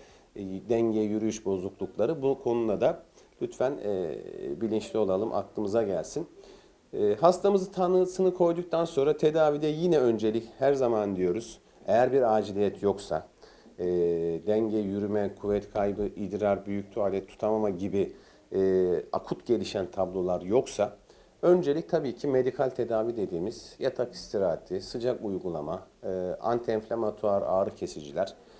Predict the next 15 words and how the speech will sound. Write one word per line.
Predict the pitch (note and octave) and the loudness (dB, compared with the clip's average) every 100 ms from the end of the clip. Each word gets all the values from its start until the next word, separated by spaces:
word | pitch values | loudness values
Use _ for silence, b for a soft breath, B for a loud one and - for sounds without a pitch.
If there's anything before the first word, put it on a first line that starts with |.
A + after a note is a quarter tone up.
| B B | B B
kas | - D3+ - | -6 -4 -2
gevşetici | G#2+ F2 E2+ E2 - E2+ | -2 -2 -6 -10 -12 -10
ilaçlar. | D2 C#2 - - - _ B B B _ | -10 -8 -4 -4 -6 _ B B B _
Bundan | C#3+ E3 D#3+ D#3 D3+ D3 - - | 0 2 2 0 -4 -12 -8 -2
eşlik | C3 - C#3+ | -2 -2 -2
edebilecek | C#3 C3+ C3 B2 C3 C3 | 2 2 0 -2 -2 -2
fizik, | B2+ C3 - - - G2 | -6 -8 -10 -20 -10 -4
e, | G2+ | 0
monoterapi, | A2 A#2+ A#2 A#2 A2+ A2 A2 | 2 0 0 -2 -2 -2 -6
fizik | G#2 G#2+ G#2+ | -8 -8 -6
tedavi | - F#2 F#2 F#2 | -4 0 0 0
süreçleri, | - A#2+ A#2+ - A#2 B2+ B2+ b b b - | -2 0 0 0 2 0 -2 b b b -2
bazen | A#2 C3+ D3 C#3 | 4 4 4 0
çok, | - D3+ - - _ _ - - - | -2 -8 -10 -20 _ _ -20 -16 -4
e, | A2+ G#2+ | 2 2